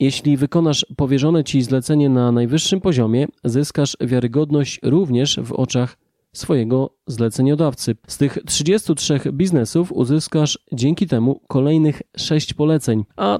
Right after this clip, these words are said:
co za tym idzie, w ciągu roku zrealizujesz trzydzieści dziewięć biznesów. Jeśli zatem jedna sprzedaż to trzy tysiące złotych,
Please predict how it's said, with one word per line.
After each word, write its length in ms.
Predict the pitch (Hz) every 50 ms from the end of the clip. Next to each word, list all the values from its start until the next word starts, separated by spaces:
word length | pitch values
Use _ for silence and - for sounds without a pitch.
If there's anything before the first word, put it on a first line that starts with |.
| -
co 140 | - - 202
za 120 | 214 247
tym 200 | 226 226 185 135
idzie, 240 | 120 113 123 143 160 - - 143
w 60 | -
ciągu 300 | - 151 165 196 196 196
roku 280 | 147 117 104 - 160
zrealizujesz 720 | 156 135 131 127 127 127 127 120 131 139 135 131 - - - - _ _
trzydzieści 600 | - - - 135 135 160 175 180 - - 175 143
dziewięć 420 | 123 123 117 123 123 120 - - - -
biznesów. 640 | 123 120 135 127 139 147 139 131 - - 104 - - - _ _ _
Jeśli 320 | - 156 185 - - 247 196
zatem 400 | 143 120 104 - 120 131 151 160 -
jedna 320 | - 135 143 160 190 190
sprzedaż 480 | 175 - - - 117 110 123 135 139 -
to 240 | - 131 123 123 117
trzy 200 | - - - 151
tysiące 380 | - 139 - 135 123 - 123
złotych, 480 | 107 113 135 151 160 - 196 196 -